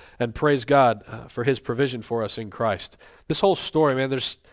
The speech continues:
I, I wanna write, like, some little book about, like, Parenting one oh one from Father Abraham or something. There's so many things we learn in here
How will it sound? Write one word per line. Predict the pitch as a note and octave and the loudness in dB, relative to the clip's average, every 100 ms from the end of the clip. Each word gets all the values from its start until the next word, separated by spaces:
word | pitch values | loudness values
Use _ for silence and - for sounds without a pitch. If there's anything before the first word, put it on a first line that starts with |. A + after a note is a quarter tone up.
| - _ _ _ _ | -20 _ _ _ _
I, | - C#3 | -6 -4
I | C3+ | -4
wanna | C#3+ F#3 B2 | -2 0 2
write, | C3+ D3 | 2 4
like, | C3 | 2
some | - D3 | 0 0
little | D3 A#2+ | 0 0
book | G2 C#3 C3 | 0 0 0
about, | A2+ A2+ A2+ | 0 0 0
like, | G2+ | -2
Parenting | - D#3+ D3 C3 | 0 0 0 -2
one | C#3 | 0
oh | C3+ | 0
one | B2 B2+ G#2+ | 0 -2 -4
from | A2 | -10
Father | G#2 C3+ B2+ A#2+ | 2 2 4 -2
Abraham | A#2+ G#2 G#2+ F#2+ | -2 -6 -6 -6
or | |
something. | - A2+ A2+ | -6 -6 -6
There's | G#2+ - | -6 -6
so | - F3 F#3 F#3+ | -6 0 2 2
many | D#3 A#2+ | 0 -4
things | - E3+ D#3+ B2+ | -4 -2 -2 -4
we | A#2+ A#2+ | -6 -6
learn | A2+ B2 C#3+ B2 F#2 _ - - - | -2 0 0 -2 -6 _ -20 -20 -2
in | D3 E3 | 0 0
here | C3 G#2 F#2 | -2 -4 -6